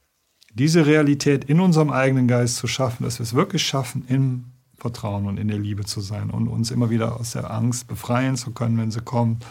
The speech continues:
im, in, in der inneren Freude zu sein, wirklich Freude am Leben zu haben. Das,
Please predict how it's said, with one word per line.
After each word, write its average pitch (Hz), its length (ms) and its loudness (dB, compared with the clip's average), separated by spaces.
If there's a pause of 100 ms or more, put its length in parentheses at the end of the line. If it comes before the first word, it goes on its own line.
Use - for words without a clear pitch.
(640)
im, 135 280 2
in, 143 240 4
in 139 160 4
der 147 80 4
inneren 147 320 4
Freude 175 400 6
zu - 160 0
sein, 131 300 4
wirklich 139 300 0
Freude 160 400 4
am 139 100 6
Leben 143 280 4
zu 135 200 0
haben. 117 400 0 (100)
Das, - 160 -6